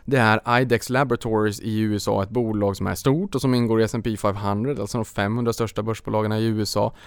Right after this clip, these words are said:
som i sin investerarpresentation pratar lite grann om perceptionen som olika kullar har när det kommer till husdjur. Och då säger de så här, att "My pet has a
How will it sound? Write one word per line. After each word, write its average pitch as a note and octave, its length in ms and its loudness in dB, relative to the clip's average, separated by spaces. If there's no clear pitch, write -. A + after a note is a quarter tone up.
som C3+ 200 0
i C#3+ 120 0
sin G3 360 0
investerarpresentation A2 1200 2
pratar A2+ 340 0
lite A2 160 0
grann G#2+ 120 2
om G2+ 80 -2
perceptionen B2 960 2
som B2+ 180 0
olika A#2 480 2
kullar G#2+ 500 2
har B2+ 440 4
när A2 120 0
det G#2+ 80 0
kommer G2+ 360 -2
till F#2+ 280 -2
husdjur. F#2 560 -2
Och C3+ 480 0
då E3 220 2
säger B2 220 4
de A2+ 120 2
så B2+ 60 -2
här, C3+ 180 2
att A2+ 120 2
"My C#3+ 260 2
pet - 300 -6
has A#2+ 280 -2
a A2+ 40 0